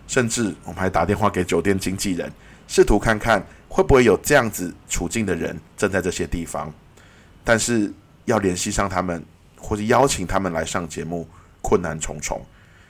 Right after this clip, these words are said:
可能有几个原因啦。第一个，就是如果他还留在这样子的家庭里面，他会认为，“哎，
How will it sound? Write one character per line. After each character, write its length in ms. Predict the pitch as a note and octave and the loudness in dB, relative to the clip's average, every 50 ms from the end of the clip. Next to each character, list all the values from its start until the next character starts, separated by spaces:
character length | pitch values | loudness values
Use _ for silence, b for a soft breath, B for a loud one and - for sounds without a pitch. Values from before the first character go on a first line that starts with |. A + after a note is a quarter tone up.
| b b b | b b b
可 120 | - A2+ A2 | 0 0 2
能 80 | A#2+ | 2
有 120 | C3 D3 D#3 | 4 2 2
几 160 | D3+ - G2+ | 0 -2 -2
个 120 | F#2+ G2 | 0 0
原 220 | F#2 F#2 F2 F2 F2 | 2 2 0 -2 -2
因 160 | F2+ F2+ F#2+ | -6 -6 -4
啦。 180 | F#2 D#2+ - - - b b b b b b b b b b - | -4 -4 -4 -6 -16 b b b b b b b b b b -8
第 160 | A2+ A#2 A#2 | -6 -6 -4
一 40 | A#2+ | -2
个， 320 | A#2 G#2+ F#2 E2+ E2+ - - _ _ _ _ _ - | 0 0 0 0 -2 -8 -16 _ _ _ _ _ -2
就 100 | - B2+ | -2 2
是 160 | C3 C3+ C3+ B2+ | 4 2 2 2
如 200 | A#2 A#2+ C#3+ D#3 | 0 -2 -2 0
果 200 | - - C3+ A2 | 4 6 6 6
他 160 | A2+ C3+ C3+ | 6 2 0
还 140 | B2 A2 G2+ | 2 2 2
留 220 | F#2+ G2 F#2+ G2 | 2 2 2 2
在 200 | - C3 B2 A2+ | 2 2 0 0
这 160 | A2 - D#3+ | 0 0 0
样 120 | D#3 - B2 | 0 0 0
子 140 | - G2+ F2 | -2 -4 -4
的 100 | F#2+ F2+ | -4 -2
家 200 | - G#2 F#2+ F#2+ | 0 0 0 2
庭 200 | - - E2+ E2 | 0 0 -2 -2
里 120 | D#2 D#2 | -8 -8
面， 240 | D#2+ F2 F2+ D#2 D2+ b b b b b b b b | -6 -6 -8 -8 -10 b b b b b b b b
他 120 | - B2 | -2 2
会 140 | C3 C#3 C3 | 4 6 6
认 200 | A#2+ A#2+ A2 G2 | 6 4 2 2
为 200 | F2 E2+ E2+ - - | 0 -2 -2 -2 -6
，“哎， 140 | - - | -8 -10